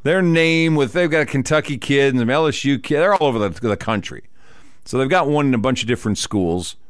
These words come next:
Landon's their guy at the University of Arkansas, but we need a name.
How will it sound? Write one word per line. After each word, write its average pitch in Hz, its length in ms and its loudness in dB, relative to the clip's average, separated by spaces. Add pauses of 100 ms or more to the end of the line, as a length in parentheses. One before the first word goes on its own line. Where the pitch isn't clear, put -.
(120)
Landon's 139 420 0
their 123 140 0
guy 117 500 2 (760)
at 95 60 -10
the 120 80 0
University 117 460 0
of 101 80 0
Arkansas, 101 480 0
but 117 120 0
we 139 140 2
need 156 180 2
a 165 60 2
name. 170 460 0